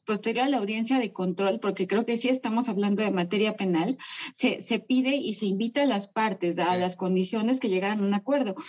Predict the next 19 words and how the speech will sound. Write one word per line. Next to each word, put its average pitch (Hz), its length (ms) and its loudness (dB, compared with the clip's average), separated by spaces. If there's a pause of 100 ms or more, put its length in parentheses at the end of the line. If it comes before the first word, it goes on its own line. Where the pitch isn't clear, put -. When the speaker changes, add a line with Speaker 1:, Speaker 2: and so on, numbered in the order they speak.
(140)
Speaker 1:
Si 233 160 -2
llegan 262 340 2
a 262 60 2
un 254 80 0
acuerdo, 254 580 -2
repito, 233 480 0
puede 262 300 0
que 240 80 -2
no 226 160 0
nos 254 160 4
pareja, 233 340 0 (200)
que 214 100 0
no 220 120 2
nos 262 140 4
parezca 220 400 -2
justo, 214 460 0 (320)
pero 233 220 2
es 285 180 2
legal. 269 400 0